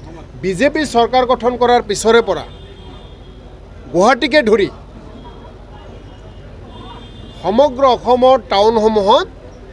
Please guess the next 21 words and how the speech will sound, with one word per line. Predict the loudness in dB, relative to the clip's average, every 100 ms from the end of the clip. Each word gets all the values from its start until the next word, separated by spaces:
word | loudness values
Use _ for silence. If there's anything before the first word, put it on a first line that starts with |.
| -20 -20 -8
কৃত্ৰিম | -8 -4 -6 -2
বানপানীৰ | -2 -2 -4 -4 -4
সমস্যা | -6 -6 -6 -8
বেছি | -8 -10
হৈছে। | -16 -14 -16 -18 -18 -20 -20 -20 -20 -20 -20 -20 -20 -20 -20 -20 -12
এই | -4
বঙাইগাঁৱৰ | 0 2 2 2 0
কথাই | -2 -2 -2
কওক, | -2 -8 -10 -20 -20 -20 -20 -20 -20 -8
ওচৰৰ | -4 0 2 0 -2
ধুবুৰীৰ | -4 0 0 0
কথাই | 0 0
কওক, | 0 -2 -4 -14 -20 -20 -20 -20 -20 -20 -20 -14
আপুনি | -8 0 0
বৰপেটাৰ | 2 2 2 2 0
কথাই | 0 2 0
কওক, | 2 -2 -2 -20 -20 -20 -20 -14 -2
বৰপেটা | 0 2 2 2
ৰোডৰ | 4 4
কথাই | 2 0 0 2
কওক, | 0